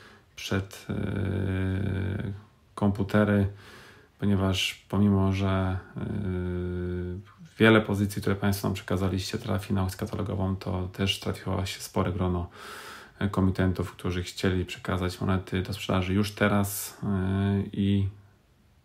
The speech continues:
dzięki temu nasza aukcja, mm, obfituje w kilka naprawdę rzadkich pozycji. E, a tak jak powiedziałem, proszę uważnie przeglądać naszą aukcję, bo wśród drobnych monet, e, mamy też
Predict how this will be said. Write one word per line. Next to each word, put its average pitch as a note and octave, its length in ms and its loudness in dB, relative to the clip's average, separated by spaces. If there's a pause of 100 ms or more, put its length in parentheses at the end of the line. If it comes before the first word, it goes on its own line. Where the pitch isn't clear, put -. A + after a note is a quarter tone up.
(140)
dzięki - 280 -2
temu F#2 280 0
nasza F#2 280 -2
aukcja, F#2 520 -4 (1000)
mm, F2 1040 -2
obfituje F#2+ 640 0
w - 140 -16
kilka G2+ 260 0
naprawdę F#2 600 0 (280)
rzadkich G2+ 440 -2
pozycji. F2+ 640 -4 (880)
E, E2+ 340 -2
a G2 100 -4
tak F#2 120 -2
jak F#2+ 60 -4
powiedziałem, F#2 540 0
proszę G2 360 0
uważnie G2+ 400 2
przeglądać F#2+ 340 -2
naszą - 200 -4
aukcję, F#2+ 400 -2
bo F2+ 220 -2
wśród - 280 -6
drobnych G2 440 2
monet, F#2 520 0
e, F2 460 -4
mamy F2+ 340 -2
też - 540 -6